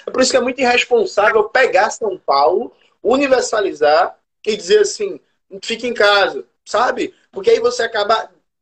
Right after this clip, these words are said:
esvaziando os atos e você acaba fazendo com que quem for para os atos acabe tendo um clima de insegurança maior. E o pior, o pior, veja,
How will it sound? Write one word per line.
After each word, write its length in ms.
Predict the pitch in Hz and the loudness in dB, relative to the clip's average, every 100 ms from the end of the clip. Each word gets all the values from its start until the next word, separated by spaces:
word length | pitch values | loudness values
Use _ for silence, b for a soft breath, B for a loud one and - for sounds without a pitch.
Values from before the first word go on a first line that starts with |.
| _ 180 | _ -12
esvaziando 840 | 190 220 214 226 175 226 277 220 | 0 2 2 2 2 4 2 0
os 140 | - | -2
atos 560 | 127 120 123 - - - b b b - | 0 2 0 -4 -10 -12 b b b -4
e 160 | 262 | 0
você 340 | 294 262 - 226 | 2 2 2 0
acaba 760 | 170 - 175 226 247 165 - b b | 0 0 2 2 2 2 0 b b
fazendo 600 | - 185 175 180 233 233 | -2 0 2 0 2 0
com 180 | 226 226 | -2 -6
que 220 | 226 190 - | -8 -18 -6
quem 260 | 254 311 302 | -2 -2 -6
for 340 | - 233 - | -2 2 2
para 180 | 254 220 | 2 0
os 140 | 196 | 2
atos 320 | 190 226 240 233 | 2 2 2 -2
acabe 320 | 247 247 247 | 0 -2 -4
tendo 160 | 247 | -10
um 40 | 254 | -10
clima 220 | 254 240 | -6 -6
de 100 | 233 | -6
insegurança 560 | 208 185 175 156 - 147 | -8 -4 -2 -2 -2 -4
maior. 380 | - 262 - - | 2 2 2 0
E 120 | 339 | -2
o 100 | 370 | -2
pior, 640 | - 427 - - - - | -8 0 4 6 4 2
o 320 | - - - - | 0 0 -2 -6
pior, 420 | 285 - 147 - | 0 4 4 2
veja, 540 | 151 156 151 131 - | 0 -4 -2 -4 -6